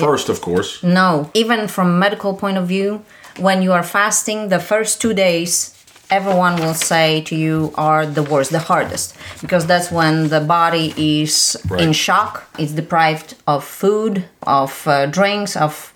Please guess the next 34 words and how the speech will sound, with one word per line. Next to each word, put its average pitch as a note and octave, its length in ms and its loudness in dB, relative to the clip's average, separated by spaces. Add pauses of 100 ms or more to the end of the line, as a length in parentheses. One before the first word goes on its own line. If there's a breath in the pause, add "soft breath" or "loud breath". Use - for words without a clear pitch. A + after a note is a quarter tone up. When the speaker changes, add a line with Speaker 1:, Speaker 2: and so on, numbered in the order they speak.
Speaker 2:
regular E3 600 2
routine. E3+ 580 -2 (160 loud breath)
Speaker 1:
Mm-hmm. G2 320 0 (200)
Speaker 2:
But D#3+ 340 2
at E3+ 120 -2
the F3 60 2
same F#3 300 2
time, F3 500 2 (200)
on D#3 100 4
the D3+ 80 4
third F#3+ 280 0
day, F3+ 520 2
people F3 320 -2
get D#3+ 280 -2
this, D#3 400 0
um, D3 500 0 (200 soft breath)
burst E3+ 320 0
of E3 140 -6
energy F#3 600 2
Speaker 1:
Right. G2+ 280 0
Speaker 2:
because F3 260 0
the F3 80 0
body E3+ 540 0
is D3+ 180 0
cleansing E3+ 480 0
itself F3 540 0
and, D3+ 340 2
Speaker 1:
Right. D3 460 2
Speaker 2:
uh, - 40 -8 (200)
you E3 140 -2
are D#3 120 4
more D#3 220 4
in D#3 140 2
tune. D#3 340 0